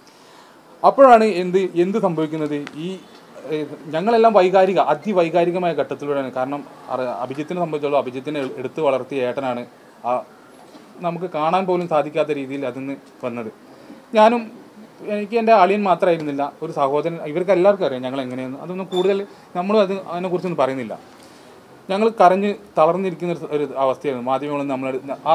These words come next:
സമയത്ത് മാധ്യമങ്ങൾ അവരെ ഡ്യൂട്ടി പെർഫെക്റ്റ് ആയിട്ട് ചെയ്തു. അതിവൈകാരികമായിട്ടാണ് പല മാധ്യമ പ്രവർത്തകരും അവിടെ നിന്ന് report ചെയ്തത്. അന്നാണ് മനസ്സിലായി മാധ്യമ പ്രവർത്തനം ഇങ്ങനെ ഒരു തലവും ഉണ്ടെന്ന് നേരിട്ട് കണ്ട് ഒരു വ്യക്തികളാണ് ഞങ്ങൾ. അവരും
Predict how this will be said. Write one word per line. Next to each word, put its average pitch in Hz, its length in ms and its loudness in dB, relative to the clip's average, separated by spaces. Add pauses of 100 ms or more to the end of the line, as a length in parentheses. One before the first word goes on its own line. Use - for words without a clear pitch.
സമയത്ത് 160 260 -4 (100)
മാധ്യമങ്ങൾ 151 420 -2
അവരെ 139 220 -2
ഡ്യൂട്ടി 147 280 -8 (140)
പെർഫെക്റ്റ് 165 400 -2
ആയിട്ട് 135 200 -4 (380)
ചെയ്തു. 120 200 -6 (400)
അതിവൈകാരികമായിട്ടാണ് 165 1300 2
പല 147 100 2 (100)
മാധ്യമ 135 400 -2
പ്രവർത്തകരും 131 440 -4
അവിടെ 120 100 0
നിന്ന് 127 160 -6
report 127 280 -6
ചെയ്തത്. 113 220 -8 (460)
അന്നാണ് 190 340 0
മനസ്സിലായി 151 480 -2
മാധ്യമ 156 400 -2
പ്രവർത്തനം 165 460 -2
ഇങ്ങനെ 175 300 -2
ഒരു 160 120 -4
തലവും 143 320 0
ഉണ്ടെന്ന് 143 320 -4 (320)
നേരിട്ട് 185 420 0 (160)
കണ്ട് 147 240 -2 (360)
ഒരു 143 160 -2
വ്യക്തികളാണ് 135 460 -2
ഞങ്ങൾ. 113 160 -6 (680)
അവരും 190 260 4